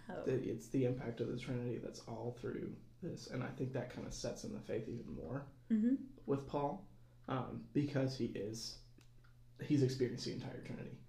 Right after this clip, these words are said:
Speaker 2: through this, this circumstance.
Speaker 1: I love that. Yeah, and he goes on, he goes on his way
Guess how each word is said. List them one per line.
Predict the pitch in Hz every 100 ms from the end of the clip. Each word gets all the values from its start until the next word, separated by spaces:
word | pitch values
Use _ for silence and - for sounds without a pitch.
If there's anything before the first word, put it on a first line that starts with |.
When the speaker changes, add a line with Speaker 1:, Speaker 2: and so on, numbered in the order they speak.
| - - - -
Speaker 2:
through | - 170
this, | - - - -
this | - 131
circumstance. | - - - - - - - - - - - 185
Speaker 1:
I | 190
love | 214 320 196
that. | 131 - - -
Yeah, | 262 185
and | 170
he |
goes | 185 180 185
on, | 185
he | 190
goes | 185 185
on | 190 185
his | 165
way | 175 165 170